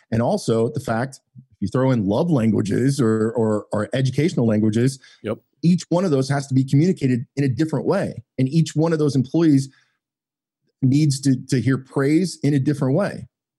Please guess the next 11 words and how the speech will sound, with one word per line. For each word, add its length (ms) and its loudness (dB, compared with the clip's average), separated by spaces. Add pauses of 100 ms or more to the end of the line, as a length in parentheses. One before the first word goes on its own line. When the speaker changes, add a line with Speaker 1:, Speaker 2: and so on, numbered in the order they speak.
(120)
Speaker 1:
Um, 420 0 (600)
sales, 640 -2 (240)
if 160 -2
you, 140 -6
the 340 -2
way 160 0
that 120 2
you 140 -2
praise 320 -2
a 60 0
salesperson, 760 -2